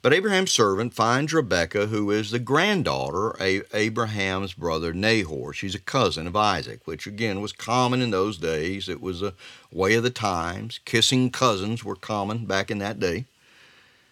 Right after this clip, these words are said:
What's interesting here, though, and it is directly connected to Abraham's legacy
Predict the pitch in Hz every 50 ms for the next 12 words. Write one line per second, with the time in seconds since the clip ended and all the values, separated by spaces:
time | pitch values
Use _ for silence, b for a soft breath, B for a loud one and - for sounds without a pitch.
0 | b b b b 131 147 - 208 233 233 - 226 214 - - 151 120 113 110 113
1 | 104 98 95 85 87 85 80 80 80 82 92 104 110 - - 127 123 127 123 117
2 | 113 110 98 92 104 104 104 104 117 139 170 202 - - 185 175 - - 151 127
3 | 123 123 123 123 - 117 107 117 110 - 90 92 101 87 92 87 90 90 82 80
4 | 76 80 90 98 113 127 117 67 69 - - - - - -